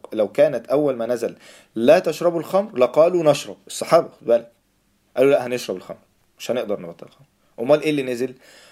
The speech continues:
أول ما نزل من القرآن المفصل فيه ذكر الجنة والنار، اللي هو أنا بسميها إعادة تعريف للحياة تاني مع نظارة قرآنية.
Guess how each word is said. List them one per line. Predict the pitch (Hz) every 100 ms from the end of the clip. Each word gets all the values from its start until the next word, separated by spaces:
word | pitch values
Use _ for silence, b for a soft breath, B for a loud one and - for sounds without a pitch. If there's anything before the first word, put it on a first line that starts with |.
| b b 170
أول | 196 175 147
ما | 131
نزل | 156 180 156 131
من | 120
القرآن | 117 117 113 147 151
المفصل | 131 117 180 180 170 143
فيه | 170 156 135
ذكر | 165 147
الجنة | 131 135 147 135 123
والنار، | 107 98 82 -
اللي | 110 120
هو | 151
أنا | 165
بسميها | 139 120 120 123 170 170 160 b b b b b b b 123
إعادة | 113 143 147
تعريف | 143 117 107 143 143
للحياة | 117 - 120
تاني | 120 127 170 254 -
مع | 117 104
نظارة | 113 110 127 143
قرآنية. | 127 110 98 92 85